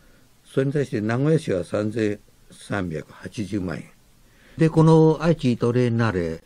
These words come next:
主催は愛知県であり、主催者は大村知事であったわけです。そして、今申し上げたように、え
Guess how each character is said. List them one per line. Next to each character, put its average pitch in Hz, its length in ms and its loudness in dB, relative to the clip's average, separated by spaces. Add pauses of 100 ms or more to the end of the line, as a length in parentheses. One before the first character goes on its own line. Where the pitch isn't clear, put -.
(120)
主 - 160 -4
催 143 460 0
は 131 300 -2 (220)
愛 117 220 -2
知 - 100 -18
県 90 240 -2
で 82 100 -4
あ 85 60 -2
り、 85 140 -4
主 - 160 -14
催 104 280 -4
者 80 140 -8
は 78 240 -6 (380)
大 95 160 0
村 85 260 -2
知 82 220 -12
事 73 80 -10
で 78 120 -8
あ 76 40 -6
っ 76 120 -10
た - 120 -16
わ 62 80 -12
け - 120 -16
で 65 100 -10
す。 - 260 -20
そ 139 100 0
し 131 100 -4
て、 147 200 0 (340)
今 135 200 0
申 110 240 0
し - 60 -10
上 110 80 -2
げ 95 120 -2
た 85 120 -6
よ 80 120 -4
う - 20 -6
に、 82 320 -6 (560)
え 80 1200 -4